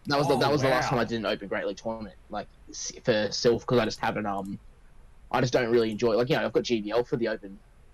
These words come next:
Speaker 1: Open Meta stuff, right? So it's like, you can sort of play, you can, if you wanna see meta, you can just go in G B L and play some Great League, and you'll see Sableyes and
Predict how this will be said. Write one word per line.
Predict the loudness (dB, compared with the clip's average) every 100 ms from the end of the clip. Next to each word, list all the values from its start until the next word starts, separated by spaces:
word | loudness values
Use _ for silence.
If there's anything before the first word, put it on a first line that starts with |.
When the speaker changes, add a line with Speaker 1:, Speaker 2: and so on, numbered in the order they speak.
| -4
Speaker 1:
Open | -2 -2
Meta | -2 -2
stuff, | -2 0
right? | 0 2 2
So | 0 0
it's | 0
like, | 0 0
you | -2
can | -4
sort | 2 2
of | 0
play, | 0 0
you | 0 -2
can, | -4 -2
if | 2
you |
wanna | 2
see | 2 2
meta, | 2 0
you | -4
can | -6
just | -2
go | 0
in |
G | 0 -2
B | -2
L | -4
and | -4
play | -4 -4
some | -2
Great | -2 0
League, | 0 -2 -2
and | -6 -2
you'll | -2
see | 0 -2 -2
Sableyes | -2 -2 -2 -2 -2 -2 -2 -4
and | -4 -6 -8